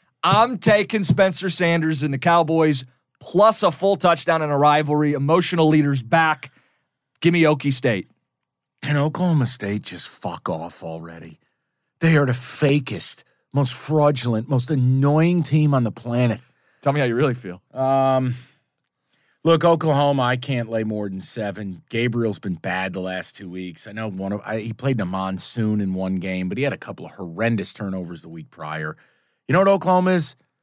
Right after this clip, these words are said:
Speaker 2: They're like, uh, they're like me. I'm either good on Saturday or good on Sunday, but never both. Oh, hey, you shit your pants on Saturday in college? Boom, four and one in the N F L.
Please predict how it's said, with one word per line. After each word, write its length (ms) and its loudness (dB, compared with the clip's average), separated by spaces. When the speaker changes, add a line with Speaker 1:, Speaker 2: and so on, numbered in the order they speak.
Speaker 2:
They're 140 2
like, 440 4
uh, 420 4
they're 140 4
like 240 2
me. 320 -2
I'm 120 4
either 220 6
good 180 4
on 180 4
Saturday 440 4
or 140 4
good 160 2
on 160 2
Sunday, 360 2
but 140 -4
never 220 -4
both. 360 -6
Oh, 240 8
hey, 180 6
you 40 4
shit 220 -2
your 80 -2
pants 320 2
on 100 2
Saturday 400 4
in 80 -2
college? 480 2
Boom, 320 4
four 240 0
and 100 4
one 140 4
in 60 2
the 120 4
N 100 4
F 180 0
L. 240 0